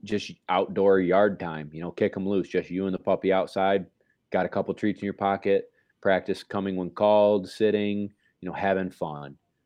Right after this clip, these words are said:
but it's all revolves around you. Um,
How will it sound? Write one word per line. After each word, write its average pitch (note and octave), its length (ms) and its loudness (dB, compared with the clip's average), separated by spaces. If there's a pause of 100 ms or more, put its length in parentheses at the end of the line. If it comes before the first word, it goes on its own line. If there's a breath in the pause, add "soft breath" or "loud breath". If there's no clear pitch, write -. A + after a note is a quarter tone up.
(100)
but F#2+ 100 0
it's - 160 -10
all G2+ 420 6
revolves F#2 460 4
around F2+ 280 -4
you. C#2 260 -8 (760)
Um, E2 500 -6